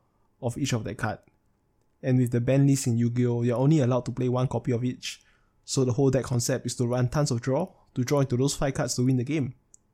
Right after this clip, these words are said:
The moment you have those five cards, there's no way your opponent can stop you or anything,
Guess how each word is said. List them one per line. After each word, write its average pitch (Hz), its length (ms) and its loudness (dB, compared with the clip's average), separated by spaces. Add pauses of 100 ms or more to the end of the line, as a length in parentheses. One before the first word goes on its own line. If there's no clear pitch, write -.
(160)
The 127 100 2
moment 135 320 6
you 127 80 4
have 117 80 0
those 131 160 0
five 127 220 -4
cards, - 340 -4
there's 117 240 0
no 151 60 2
way 143 160 4
your 127 120 2
opponent 127 360 0
can 117 120 0
stop - 280 -2
you 131 140 0
or - 20 -4
anything, 135 400 -2